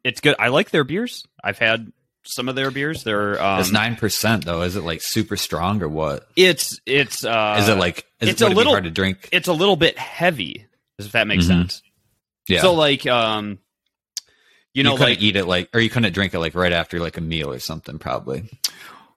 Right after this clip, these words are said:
Speaker 1: I think you'd probably just, like, slow down, start drinking it, and, you know, kinda slow down type thing.
Speaker 2: Yeah.
Speaker 1: You know what I'm saying? Like, uh,
Speaker 2: Mm.
Speaker 1: um, you know, a, uh,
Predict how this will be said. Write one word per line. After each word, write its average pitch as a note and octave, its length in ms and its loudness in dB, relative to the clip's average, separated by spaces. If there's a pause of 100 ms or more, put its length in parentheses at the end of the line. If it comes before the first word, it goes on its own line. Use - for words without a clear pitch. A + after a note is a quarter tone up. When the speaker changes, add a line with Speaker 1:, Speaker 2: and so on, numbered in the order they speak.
(1200)
Speaker 1:
I D3 300 4
think D#3+ 380 -2
you'd B2+ 160 -4
probably B2 300 0
just, G2+ 260 -8
like, F#2 160 -6
slow G#2 280 -4
down, E2+ 280 -6
start B2 280 0
drinking A2+ 300 -2
it, G#2+ 140 0
and, F2+ 240 -10
you F#2+ 100 -8
know, E2+ 100 -10
kinda E2+ 220 -12
slow E2+ 300 -10
down D#2+ 300 -10 (460)
type G2 260 -4
thing. D#2+ 160 -2
Speaker 2:
Yeah. D2 180 2
Speaker 1:
You F2+ 60 0
know F2+ 60 0
what E2+ 40 -2
I'm E2 60 -8
saying? F#2+ 400 -4
Like, F2 320 0
uh, E2+ 500 4
Speaker 2:
Mm. - 140 -12 (240)
Speaker 1:
um, D2 600 -16 (140)
you A#2+ 160 0
know, A2+ 220 2
a, F#2+ 200 0
uh, E2+ 360 -6